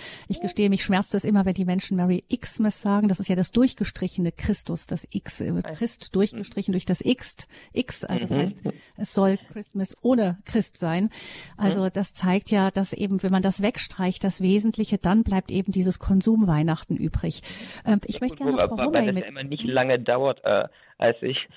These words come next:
Speaker 2: nur anekdotisch jetzt noch mal, äh, erwähnt,
Speaker 1: Mhm.
Speaker 2: ich fiel fast von meinem Fahrrad oder von meinem Tretroller runter. Äh, wo war's?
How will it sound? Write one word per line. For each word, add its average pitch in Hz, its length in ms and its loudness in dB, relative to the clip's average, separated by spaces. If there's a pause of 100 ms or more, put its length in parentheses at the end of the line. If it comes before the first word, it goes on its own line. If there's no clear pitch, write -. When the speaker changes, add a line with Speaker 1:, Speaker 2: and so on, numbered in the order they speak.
(140)
Speaker 2:
nur 131 120 2
anekdotisch 135 680 0
jetzt - 280 -6
noch 117 180 -4
mal, 113 140 2
äh, - 580 -2
erwähnt, 139 380 2 (160)
Speaker 1:
Mhm. 220 260 -10
Speaker 2:
ich - 500 -18 (600)
fiel 156 240 0
fast 156 260 2
von 123 120 -4
meinem 120 200 2
Fahrrad 135 400 2
oder 120 140 -2
von 113 100 0
meinem 113 140 0
Tretroller 117 500 2
runter. 107 720 2
Äh, 98 80 -14
wo 123 140 -2
war's? 135 260 2